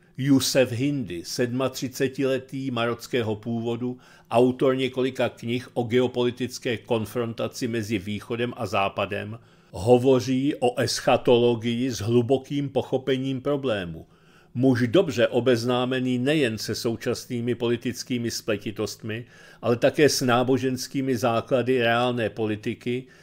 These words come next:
která se jen na první pohled zdá být naprosto sekulární.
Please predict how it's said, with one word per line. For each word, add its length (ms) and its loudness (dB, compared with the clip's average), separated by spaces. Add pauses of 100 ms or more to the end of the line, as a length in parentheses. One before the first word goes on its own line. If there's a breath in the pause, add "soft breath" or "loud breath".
která 400 2
se 220 0
jen 280 2
na 120 0
první 360 -2
pohled 440 0
zdá 280 0
být 240 -6
naprosto 580 -4
sekulární. 840 -8